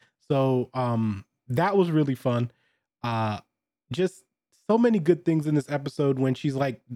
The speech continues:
doing her checklist and stuff like that. They had some, uh, and if you're wondering, guys, yes, I do pause it,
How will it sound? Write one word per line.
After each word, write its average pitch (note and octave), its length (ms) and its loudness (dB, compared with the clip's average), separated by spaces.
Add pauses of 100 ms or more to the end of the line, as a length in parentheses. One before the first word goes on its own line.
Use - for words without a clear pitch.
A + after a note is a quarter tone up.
(260)
doing D3 280 4
her C3 160 0
checklist D#3 640 -4 (340)
and C#3+ 140 -2
stuff D#3 240 -2
like D#3 160 -4
that. E3 180 -2
They D#3+ 100 -4
had D#3+ 240 -2
some, C#3+ 360 0 (540)
uh, A#2+ 280 -4
and C3+ 120 0
if D3 120 0
you're D#3 100 4
wondering, A#2+ 340 0
guys, A2 320 -4
yes, A2+ 240 -4
I A2+ 100 -4
do B2 160 0
pause A2 340 -4
it, G#2 140 -6